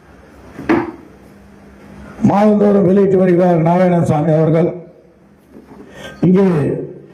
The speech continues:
மேடையில் அமைந்திருக்கும் நமது பசுமை நாயகம் முனைவர் சோமியா அன்புமணி அவர்களே மற்றும் நமது சட்டமன்ற உறுப்பினர் அன்புக்குரிய நண்பர்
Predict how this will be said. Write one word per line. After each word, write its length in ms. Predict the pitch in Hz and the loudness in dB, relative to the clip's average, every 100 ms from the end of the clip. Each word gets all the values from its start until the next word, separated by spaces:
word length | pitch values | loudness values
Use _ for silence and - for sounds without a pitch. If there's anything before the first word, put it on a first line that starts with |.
| - - | -6 -2
மேடையில் 360 | 170 208 202 180 | 0 2 2 2
அமைந்திருக்கும் 580 | 190 185 185 180 208 180 - - - - - _ 165 | 2 2 2 2 0 -2 -6 -14 -20 -20 -20 _ 0
நமது 280 | 190 180 180 165 135 - - - - | 2 2 2 0 -2 -6 -20 -8 -4
பசுமை 280 | 196 202 196 | 0 0 0
நாயகம் 500 | 185 185 190 185 180 160 139 - - - - 165 | 0 2 2 2 0 -2 -4 -10 -20 -20 -4 0
முனைவர் 440 | 196 202 190 180 160 - | 2 2 2 0 -4 -4
சோமியா 320 | 180 208 208 185 | -2 0 2 2
அன்புமணி 340 | 180 190 190 185 | 2 2 2 2
அவர்களே 420 | 170 165 175 185 180 180 - - - - - - _ _ _ - - - - - 165 | 0 0 2 2 0 -2 -8 -14 -20 -20 -20 -20 _ _ _ -20 -20 -20 -20 -2 0
மற்றும் 380 | 208 175 214 185 147 - - - - - - - - - - - | 2 2 2 2 0 -6 -12 -16 -20 -20 -12 -12 -12 -18 -10 -2
நமது 240 | 196 202 - | 0 2 0
சட்டமன்ற 460 | 185 202 208 202 202 185 | -2 0 2 2 2 2
உறுப்பினர் 500 | 196 196 202 202 143 - - - - - - - - - - - 180 | 0 2 2 2 -2 -10 -16 -20 -20 -20 -20 -20 -20 -20 -20 -4 2
அன்புக்குரிய 440 | 208 208 202 190 196 190 | 2 2 2 2 2 4
நண்பர் 280 | 190 185 | 4 2